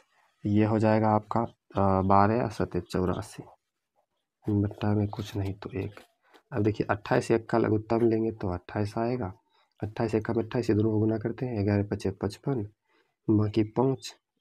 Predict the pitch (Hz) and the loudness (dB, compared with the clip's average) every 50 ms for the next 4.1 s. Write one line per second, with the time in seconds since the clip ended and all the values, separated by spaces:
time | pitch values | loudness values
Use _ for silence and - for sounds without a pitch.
0 | _ _ _ - 110 101 104 101 104 104 104 107 107 107 107 101 98 104 104 101 | _ _ _ -4 -2 0 2 4 4 4 6 6 4 4 4 4 4 2 2 0
1 | - - - 104 101 - - - 107 - _ - 123 123 117 - 123 110 104 104 | -4 -4 -4 -4 -4 -4 -8 -10 -10 -10 _ -4 -4 -4 -4 -4 -2 -2 0 0
2 | 104 - 110 104 104 104 135 147 147 - 147 131 104 98 98 95 - 101 - - | 0 0 -2 0 0 0 0 0 -2 -4 -4 -4 -2 -2 -2 -4 -6 -8 -8 -6
3 | - 107 101 101 104 - 110 107 92 90 - 104 - - 107 98 - - - - | -4 -2 -2 -2 -2 -6 -6 -6 -6 -6 -6 -8 -8 -10 -10 -12 -12 -14 -16 -18
4 | _ | _